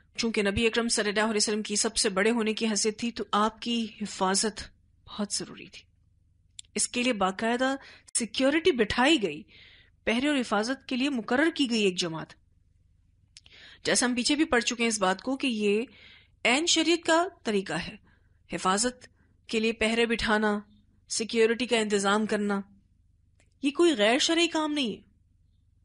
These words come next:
इसके बाद रसूलुल्लाह सल्लल्लाहु अलैहि वसल्लम ने लश्कर की तरतीब फरमाई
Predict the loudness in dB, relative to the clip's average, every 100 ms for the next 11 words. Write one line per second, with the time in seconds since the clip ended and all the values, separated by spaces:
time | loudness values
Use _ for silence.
0 | _ _ _ _ _ _ _ _ _ _
1 | _ _ -20 _ _ 0 2 2 4 2
2 | 2 0 0 0 0 0 2 0 0 0
3 | 2 2 0 0 -2 -2 -2 -6 -16 -10
4 | -2 2 2 0 -2 -2 -2 -2 -2 -4
5 | -4 -6 -6 -6 -8 -10 -14